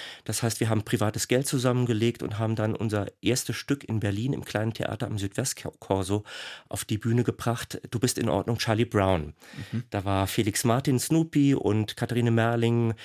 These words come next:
Speaker 1: war Sally gewesen. Ich war Charlie, <laughs> Charlie Brown. Und tatsächlich resultierte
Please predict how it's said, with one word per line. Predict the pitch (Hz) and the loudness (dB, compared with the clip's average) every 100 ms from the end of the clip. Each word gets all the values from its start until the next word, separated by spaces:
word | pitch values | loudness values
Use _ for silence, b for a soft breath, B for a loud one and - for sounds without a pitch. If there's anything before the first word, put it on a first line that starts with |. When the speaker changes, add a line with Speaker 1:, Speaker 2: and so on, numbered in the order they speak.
| B | B
Speaker 1:
war | 92 101 98 98 95 | 0 2 4 2 0
Sally | - - 127 131 127 127 - _ | 0 2 2 4 4 2 -2 _
gewesen. | 120 113 117 120 - | 2 4 4 4 2
Ich | 120 123 | 2 4
war | 113 110 110 - - | 4 4 0 -12 -2
Charlie, | 143 131 135 135 131 139 147 202 | 2 4 4 4 2 2 2 2
<laughs> | 185 202 - 170 | 4 2 2 4
Charlie | 120 113 | 4 2
Brown. | 110 123 127 131 170 B B B B B - | 2 4 6 2 -2 B B B B B -4
Und | 117 | 2
tatsächlich | 131 - 143 - 180 151 - | 2 2 -2 0 -2 -2 0
resultierte | 127 113 113 - - 180 151 131 120 | 2 4 2 0 0 4 6 6 4